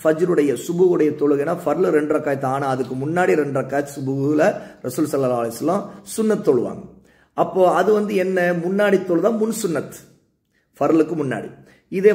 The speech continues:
ஃபர்லுக்கு பின்னாடி அல்லாஹ்வுடைய நபி தொழுததை நம்ம தெரிஞ்சிருக்கோம் அப்படின்னா அது பின் சுன்னத், அதாவது சுன்னத்து தான் பின்னாடி தொழுது, ஃபர்ல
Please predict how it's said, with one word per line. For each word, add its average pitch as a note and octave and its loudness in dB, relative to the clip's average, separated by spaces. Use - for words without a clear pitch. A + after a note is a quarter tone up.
ஃபர்லுக்கு G3+ 2
பின்னாடி A3 4
அல்லாஹ்வுடைய F3 2
நபி D3+ 2
தொழுததை C#3 0
நம்ம B2+ -4
தெரிஞ்சிருக்கோம் B2+ -4
அப்படின்னா A2+ -4
அது D#3 0
பின் G3 2
சுன்னத், A#2+ -6
அதாவது F3 0
சுன்னத்து E3 -4
தான் A#3+ 2
பின்னாடி G#3+ 2
தொழுது, G#2+ -2
ஃபர்ல F3 2